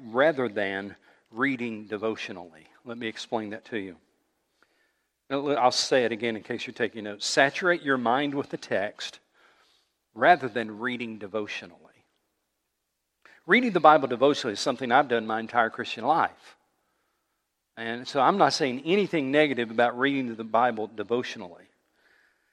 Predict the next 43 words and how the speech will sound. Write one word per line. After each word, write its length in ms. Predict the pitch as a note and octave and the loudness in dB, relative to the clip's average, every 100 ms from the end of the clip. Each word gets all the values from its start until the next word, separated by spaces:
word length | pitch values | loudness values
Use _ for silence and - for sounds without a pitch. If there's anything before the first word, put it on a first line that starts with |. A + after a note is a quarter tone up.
| _ | _
Devotional 640 | C#3+ E3 A3+ - F#3 D3+ C3+ | 4 8 8 6 2 2 2
reading 420 | E3 F#3 D#3 B2+ | 2 2 0 0
is, 300 | B2 A2 - | -2 -4 -8
is 280 | D3 G#2+ - _ _ _ _ _ _ _ B2+ | -8 -8 -10 _ _ _ _ _ _ _ 6
basically 560 | E3 A3 F#3+ - D#3 C3+ | 8 8 4 0 0 2
reading 320 | E3 F3 D3 | 2 2 0
the 60 | |
Bible 360 | B2 C#3+ D#3+ C#3+ | 2 4 4 2
mainly 440 | C3 D#3+ G3 D#3+ | 2 2 4 2
to 240 | C3+ C3+ C#3 | 0 -8 -4
get 160 | D3+ | 0
a 80 | C3+ | 0
kind 200 | C3+ D#3 - | 0 -2 0
of 140 | C3 | -2
a 40 | B2 | -4
spiritual 460 | - F3 D#3 D3 | -4 -2 -2 -2
boost 320 | A#2+ D#3 C#3 - | -2 -2 -2 -8
for 140 | B2 | -8
the 100 | A2+ | -4
day, 380 | A2 D3 A2 - _ - | 0 0 0 -6 _ -4
right? 340 | A#2 D3+ E3 _ _ _ _ _ _ _ _ | 0 0 -2 _ _ _ _ _ _ _ _
You've 120 | B2+ | -4
got 180 | C3+ D3 | 0 0
your 120 | D3 | 2
open 260 | D3 C#3+ C#3 | 2 2 0
windows 580 | C#3+ C#3 C#3 C#3 C3 B2 | 0 4 4 4 0 -4
or 160 | G#2 | -4
you've 260 | G2+ A2 G#2+ | -4 -6 -2
got, 320 | B2+ B2 B2 - _ _ _ - | 4 4 4 -4 _ _ _ -2
uh, 160 | A2 | -2
some 200 | - D#3+ | 0 2
other 140 | D3 C3+ | 2 2
plan 380 | - D#3 C#3+ C3+ | -2 0 0 -2
where 140 | C3+ | -4
you 120 | A#2+ | -2
read 160 | B2 C#3 | -2 -2
a 40 | |
few 180 | C3+ C#3+ | -2 -4
verses 460 | C3+ C#3 - C3+ B2 | -2 -2 -2 -6 -4
and 120 | A#2+ | -4
you're 100 | A2+ | -6
trying 380 | - C#3 C#3 C3 | 0 2 2 2
to, 200 | B2 | 2